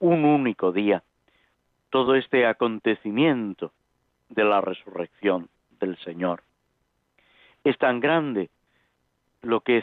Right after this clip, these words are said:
celebramos el domingo de Pascua que necesitamos toda una semana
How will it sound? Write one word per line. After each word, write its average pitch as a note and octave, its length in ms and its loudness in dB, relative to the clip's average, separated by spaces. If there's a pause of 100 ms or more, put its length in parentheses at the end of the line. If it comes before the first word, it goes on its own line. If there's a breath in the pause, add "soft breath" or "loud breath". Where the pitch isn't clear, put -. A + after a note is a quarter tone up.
celebramos A#2 680 0 (1040)
el A2 140 -2
domingo A#2+ 400 0
de G2+ 100 0
Pascua A#2+ 540 -4 (1080)
que C3+ 280 0
necesitamos C3+ 1000 -2 (720)
toda B2 280 2
una G#2 300 -4
semana G2+ 540 -4